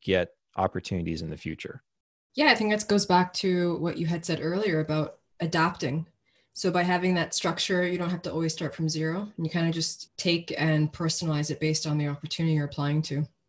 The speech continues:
Speaker 1: Take heart in that. You're doing good by your future self.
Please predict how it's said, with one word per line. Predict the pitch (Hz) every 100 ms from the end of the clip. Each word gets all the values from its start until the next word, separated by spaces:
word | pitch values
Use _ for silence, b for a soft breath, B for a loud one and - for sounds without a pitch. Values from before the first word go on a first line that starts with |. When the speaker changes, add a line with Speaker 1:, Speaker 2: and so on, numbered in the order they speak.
| _ _ _ _ _ _ _ -
Speaker 1:
Take | - 180 170
heart | 147 131
in | 104 90
that. | 85 80 - -
You're | 107 98 92 _ -
doing | 139 147 113 98
good | 123 110 101
by | 98
your | 90
future | - 98 -
self. | - 85 67 -